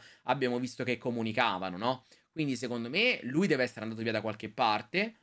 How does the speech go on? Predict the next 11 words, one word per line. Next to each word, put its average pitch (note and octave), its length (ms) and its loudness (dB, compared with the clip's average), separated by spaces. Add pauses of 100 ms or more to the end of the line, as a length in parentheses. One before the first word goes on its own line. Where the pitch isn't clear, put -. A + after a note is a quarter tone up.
(880)
e F#3 140 -4
poi, D#3+ 560 0
ehm, G2 1080 0 (1040)
c'è C3 300 2
Secret B2+ 400 -2
Invasion G3+ 600 0
e F#3 160 -2
poi D#3+ 220 2
c'è F#3+ 160 0
The B2 100 -4
Marvels, G2 760 -2